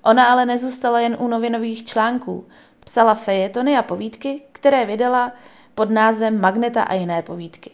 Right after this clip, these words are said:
Šestého května devatenáct set čtyřicet jedna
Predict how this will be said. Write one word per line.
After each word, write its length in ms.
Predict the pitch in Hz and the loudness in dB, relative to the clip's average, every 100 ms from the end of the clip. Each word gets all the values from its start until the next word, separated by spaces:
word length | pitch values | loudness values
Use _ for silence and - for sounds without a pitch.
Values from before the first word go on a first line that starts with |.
| _ _ _ | _ _ _
Šestého 500 | - 262 269 277 294 | -6 -4 4 6 6
května 480 | 269 220 220 185 185 - | 2 -2 -4 -8 -8 -4
devatenáct 560 | 220 240 240 240 233 | 2 2 2 0 0
set 120 | 240 247 | -2 -6
čtyřicet 480 | - 233 233 226 | -6 -6 -6 -6
jedna 360 | 196 185 180 185 | -4 -6 -6 -10